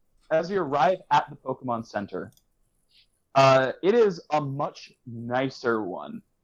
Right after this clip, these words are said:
Uh, there, there appear to be, instead of just the, the couple bed rooms that you guys were staying in,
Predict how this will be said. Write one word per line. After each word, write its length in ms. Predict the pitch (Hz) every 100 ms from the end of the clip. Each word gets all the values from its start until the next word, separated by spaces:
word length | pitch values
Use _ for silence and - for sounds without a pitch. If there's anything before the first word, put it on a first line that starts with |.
| _ _ -
Uh, 160 | 110
there, 300 | 107 123 123 -
there 200 | 139 131
appear 320 | - 147 151
to 60 | 139
be, 340 | 127 120 110 -
instead 300 | 143 175 165
of 120 | 156
just 240 | 151 -
the, 120 | 135
the 460 | 113 120 110 107 98 -
couple 320 | 165 160 139
bed 480 | 127 127 123 127 127 _ _ _ _ _
rooms 480 | 117 120 131 156 165
that 140 | 151 127
you 100 | 131
guys 220 | 139 135
were 80 | 127
staying 320 | - 147 151
in, 180 | 151